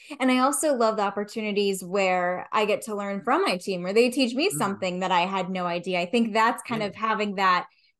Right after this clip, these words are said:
Speaker 1: opposite effect ultimately, is instead of teaching someone else, having them teach you. I think that is really powerful. And it's great to have people like that on your team who are so innovative and always learning themselves and always wanting to share best practices or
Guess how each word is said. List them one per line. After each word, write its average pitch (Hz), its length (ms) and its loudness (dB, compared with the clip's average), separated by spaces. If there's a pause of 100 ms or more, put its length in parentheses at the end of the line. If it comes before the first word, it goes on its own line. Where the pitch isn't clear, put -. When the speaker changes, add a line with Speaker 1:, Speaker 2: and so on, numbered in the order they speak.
(260)
Speaker 1:
opposite 262 460 2
effect 175 360 -8
ultimately, 170 500 -6
is 175 120 -4
instead 202 240 0
of 196 100 -2
teaching 214 340 -4
someone 196 300 -2
else, 220 240 2
having 196 300 -2
them 190 180 -2
teach 190 320 -8
you. 202 180 4
I 226 140 4
think 208 260 -4 (100)
that 202 360 4
is 185 140 -4
really 185 220 -2
powerful. 180 840 -2
And 185 320 -4
it's 180 160 -6
great 214 220 2
to 214 80 -2
have 190 220 0
people 196 260 -8
like 175 180 -4
that 175 220 -2
on 269 200 2
your 254 140 2
team 202 380 -6
who 202 140 0
are 190 120 2
so 196 540 0 (400)
innovative 233 640 4
and 190 100 -4
always 196 260 0
learning 214 300 -4
themselves 208 560 2
and 196 100 -4
always 196 260 -2
wanting 190 320 -4
to 196 120 -6
share 190 460 0
best - 280 -6
practices 240 680 0
or 190 220 0